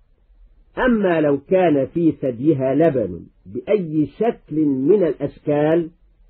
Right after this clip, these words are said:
فالتحريم يثبت بالرضاع منه. جاء في كتاب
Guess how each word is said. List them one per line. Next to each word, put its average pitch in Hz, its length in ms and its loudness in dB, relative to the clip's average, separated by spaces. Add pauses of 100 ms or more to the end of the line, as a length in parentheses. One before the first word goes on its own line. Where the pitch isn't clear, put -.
(280)
فالتحريم 147 800 0
يثبت 170 600 0
بالرضاع 135 840 0
منه. 135 580 4 (1200)
جاء 220 340 4
في 185 140 0
كتاب 165 560 2